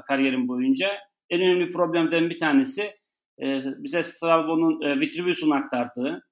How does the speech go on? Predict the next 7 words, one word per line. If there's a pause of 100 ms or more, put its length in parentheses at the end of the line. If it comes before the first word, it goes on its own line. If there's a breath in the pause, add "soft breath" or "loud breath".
antik
Romalı (180)
mimar
ve
mühendis (480)
Vitruvius'un
aktardığı,